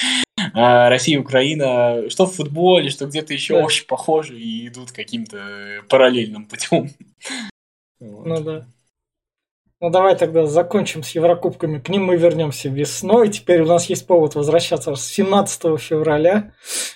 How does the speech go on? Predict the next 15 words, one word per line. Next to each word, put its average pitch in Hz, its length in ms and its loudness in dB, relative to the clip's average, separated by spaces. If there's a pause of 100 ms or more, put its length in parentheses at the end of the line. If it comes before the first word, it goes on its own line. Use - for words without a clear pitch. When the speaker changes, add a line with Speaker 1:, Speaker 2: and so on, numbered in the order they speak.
Speaker 2:
когда 143 240 0
первый 156 320 2
матч 151 200 -2
"Зенита" 147 440 -6
будет. 139 360 -6 (720)
Speaker 1:
Да. 110 300 -2 (420)
Там, 107 180 -14
там 123 360 -2
Лига 113 220 -4
чемпионов 170 520 0
пятнадцатого, 120 580 -4
шестнадцатого. - 680 -8
Speaker 2:
Да, 160 260 4
да, 156 160 4
да. 147 240 -6